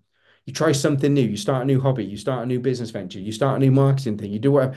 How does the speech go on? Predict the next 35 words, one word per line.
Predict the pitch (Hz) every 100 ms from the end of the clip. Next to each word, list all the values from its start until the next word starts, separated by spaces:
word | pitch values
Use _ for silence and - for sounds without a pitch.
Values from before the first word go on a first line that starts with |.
| - _
You | 139 131
are | 123
taking | 160 165 170
that | 160 127
leap | 143 135
of | 135
faith, | - 107 95 151 - - _ _ _ _ _ -
and | 147
then | 156
you're | 170 165
perfecting | 147 135 202 202 156
it | 143
as | 131
you're | 135
doing | 135 214
it. | 151 110
You're | 139
getting | 165 139 147 135
better | 139 190 - 110
at | 92 95
it, | 80
right? | 131
So | 139
that's | 160 -
called | - 156 135
progress. | - 180 190 160 110 - - _ _ _ _
So | - 165 165 - _ -
fuck | 233 -
off | 196 -
project-, | 127 131 107 - -
uh, | 127 104
perfection, | - 110 - 95 - 147 185 - _ _ _ _ _ - - _
progress | 202 208 214 120 135 135 - - _ _
and | - 120 104
growth. | 135 90 - -